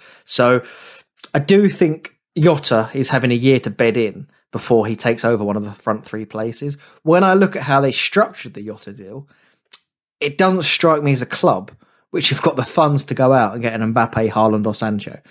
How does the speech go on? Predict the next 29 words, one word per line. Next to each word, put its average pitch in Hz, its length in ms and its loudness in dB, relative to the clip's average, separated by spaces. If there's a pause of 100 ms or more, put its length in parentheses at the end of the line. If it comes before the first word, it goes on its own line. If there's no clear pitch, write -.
(140)
So 123 120 -2
I - 20 -4
think 156 160 2
that's 123 160 0
living 120 220 4
in 117 80 2
cloud 110 260 0
cuckoo 101 300 -8
land. 98 320 -14 (340)
Um, 120 320 2 (420)
but 139 300 0 (240)
the 160 80 -6
rotation 151 480 2
of 147 60 0
the 139 80 0
front 139 280 -2
three, 113 380 -2
I 135 60 -2
do 151 340 4
think 139 480 -6 (560)
there 123 140 4
needs 123 300 2
to 123 100 -4
be 117 160 4
a, 123 140 0
a 131 40 -4
freshness - 520 -4
there, 101 260 -4
and 107 400 -6